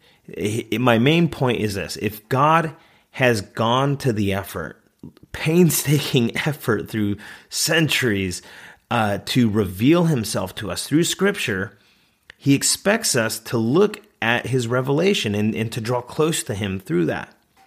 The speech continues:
You know, there, there's a, um, a theologian, uh, th-, that's basically just the person who studies theology. Uh, he died not too long ago in twenty seventeen. His name's R C Sproul, and, uh, he's extremely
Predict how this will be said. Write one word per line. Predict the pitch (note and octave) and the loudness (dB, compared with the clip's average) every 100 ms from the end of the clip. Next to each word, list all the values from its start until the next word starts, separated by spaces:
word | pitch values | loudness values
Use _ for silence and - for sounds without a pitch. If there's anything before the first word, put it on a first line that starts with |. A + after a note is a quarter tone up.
| _ _ _ _ _ _ _ _ _ | _ _ _ _ _ _ _ _ _
You | C3+ | 4
know, | C3 | 4
there, | A2+ B2+ | 6 4
there's | A#2 A#2+ A#2 | 6 4 6
a, | A2 G#2 G2+ | 4 2 0
um, | - G#2 F#2 - | -2 -4 -4 -4
a | - | -4
theologian, | - A#2 G#2 G#2 G#2+ G#2 F#2 F2+ - _ _ _ _ _ _ _ | 2 4 6 6 4 2 -2 -4 -10 _ _ _ _ _ _ _
uh, | G#2 G2 | -6 -4
th-, | G2 - G2 | -2 -4 -2
that's | F#2+ - | -2 -2
basically | A2 G2 - F#2+ F#2 | 2 2 2 0 2
just | F#2+ | 0
the | - | -2
person | F2 G#2+ G2 G#2 | -2 0 2 0
who | F#2 G2 G2 F#2+ F#2 - - | 0 0 2 2 -2 -6 -12
studies | - - - G2+ F#2+ F2+ - - - - | -6 -6 0 2 4 2 -2 -6 -14 -6
theology. | G#2 G2 G2+ F#2 F2 F2+ F#2 - - | 0 4 4 4 0 -2 -4 -4 -4
Uh, | F#2+ F#2+ | -2 -2
he | F2 G2+ | 0 0
died | G2+ G2 F#2+ | 0 0 0
not | F#2 F2 | 0 0
too | G2+ | -2
long | F#2+ F#2+ | 0 0
ago | F2+ F#2 F#2 | 0 -2 -2
in | F2 | -4
twenty | - F#2+ | -4 -2
seventeen. | F#2+ F#2+ F#2 G2+ | -2 -2 -2 -2
His | F#2+ F#2+ | -2 -2
name's | G2 F#2 - - - - | -2 -4 -8 -16 -18 -6
R | - A2 | 2 2
C | A2 B2 G2+ | 4 2 2
Sproul, | - - G2+ F2 C#2+ D2+ - | 0 -2 -2 0 -4 -10 -8
and, | G#2 F#2+ F#2 F2+ | -4 -2 -2 -2
uh, | F#2 F2+ | -4 -4
he's | E2+ A#2+ A2+ - | 0 2 4 2
extremely | - F#2+ - - A#2+ B2+ B2+ A#2 A2 G#2 | -2 -2 -2 -2 0 2 4 4 4 2